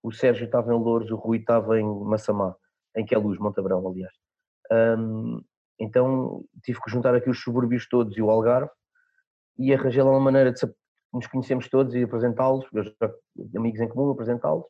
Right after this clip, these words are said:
e marcámos o ensaio. O Rui nem sequer sabia tocar muito bem, nem nada, ele tocava muito mal. Ainda toca. <laughs> Não, não toca, estou só a chateá-lo. Isto, <laughs> depois vai ver isto e vai dizer, "É, pá, és normal."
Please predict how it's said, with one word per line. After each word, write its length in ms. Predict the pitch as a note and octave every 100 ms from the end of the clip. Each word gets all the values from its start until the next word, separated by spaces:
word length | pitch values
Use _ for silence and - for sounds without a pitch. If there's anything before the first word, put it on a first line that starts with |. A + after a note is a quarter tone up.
| _ _ _ _ _ _
e 260 | - F#3+ F#3+
marcámos 420 | E3+ C#3 C3 A2
o 40 |
ensaio. 380 | A2 - G2+ G2
O 20 |
Rui 180 | F#2 G#2
nem 100 | G#2+
sequer 140 | G#2+ G#2
sabia 200 | G2+ G#2
tocar 180 | - G2+
muito 180 | G2 -
bem, 160 | G2 G#2
nem 100 | F#2+
nada, 200 | G2 G2
ele 100 | G2 - _
tocava 260 | - G#2+ G#2
muito 160 | G#2+ -
mal. 220 | G#2 G#2 _ _ - - _ _ - A2 - G#2+ - -
Ainda 240 | G#2 G2
toca. 340 | - G2+ - - _ _ _
<laughs> 1040 | - - D#4+ E4+ - - - E4 - - - - - _ _ _ _ _ _ - - -
Não, 140 | G2+
não 120 | G#2+ G2+
toca, 240 | F#2 -
estou 160 | - F#2+
só 140 | G2
a 40 |
chateá-lo. 500 | F#2 F#2+ - F#2+ G2 _ _
Isto, 180 | G#2 - D4
<laughs> 680 | A3+ - D#4+ - E4 -
depois 260 | - E4+ A#2+
vai 120 | B2+
ver 160 | A2+ A2+
isto 180 | A#2 A#2+
e 40 |
vai 140 | A2
dizer, 220 | G#2+ G#2+ A2+
"É, 160 | C#3
pá, 160 | A#2 G#2
és 120 | A#2 A2
normal." 260 | G#2+ G#2